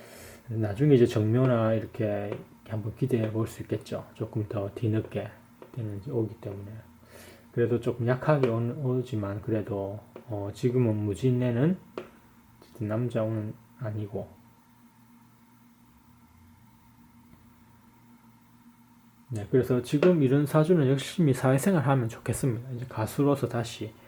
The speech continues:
앨범을 내고 열심히 사회 활동할 때 금생수의 강한 파워가 나오는 거죠. 그래서 가수로서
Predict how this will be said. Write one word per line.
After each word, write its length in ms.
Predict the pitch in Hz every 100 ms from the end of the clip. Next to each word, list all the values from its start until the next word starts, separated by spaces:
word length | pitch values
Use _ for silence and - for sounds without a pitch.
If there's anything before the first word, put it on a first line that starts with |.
| - - - -
앨범을 420 | 131 117 135 113 107
내고 320 | 104 104 113
열심히 420 | 123 127 131 113
사회 280 | - 117 120
활동할 600 | 113 135 139 123 143 -
때 240 | 107 113 - - - -
금생수의 640 | - 110 - 120 - 123 110
강한 340 | 107 104 110
파워가 420 | - 147 120 104
나오는 360 | 104 104 113 107
거죠. 280 | 101 - 113 - - - - - - -
그래서 220 | 120 -
가수로서 800 | - 107 - 131 123 120 135 156